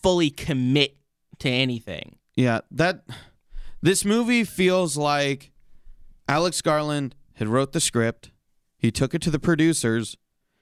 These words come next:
Speaker 2: and the producers should have been like, "Okay, there needs to be something more here."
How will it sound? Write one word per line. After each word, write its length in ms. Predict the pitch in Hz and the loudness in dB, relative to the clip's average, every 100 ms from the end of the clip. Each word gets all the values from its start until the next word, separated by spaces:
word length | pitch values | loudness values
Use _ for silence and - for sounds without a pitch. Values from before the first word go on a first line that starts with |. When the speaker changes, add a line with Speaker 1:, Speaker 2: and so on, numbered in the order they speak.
| _ _ | _ _
Speaker 2:
and 220 | - 131 | 0 0
the 60 | 123 | 0
producers 560 | - 120 151 156 151 135 | -2 2 2 2 0 0
should 180 | - 131 | 0 0
have 140 | 120 | 0
been 200 | 127 123 | 0 0
like, 340 | 120 113 - - _ _ _ _ _ _ - | 0 -2 -6 -14 _ _ _ _ _ _ -2
"Okay, 240 | 120 127 | 0 0
there 140 | 107 110 | 0 0
needs 200 | 113 101 | 0 -2
to 40 | |
be 120 | 101 | -2
something 380 | 104 104 98 98 | -2 -4 -4 -2
more 260 | 101 82 85 | 0 -2 -4
here." 340 | - - - | -8 -10 -10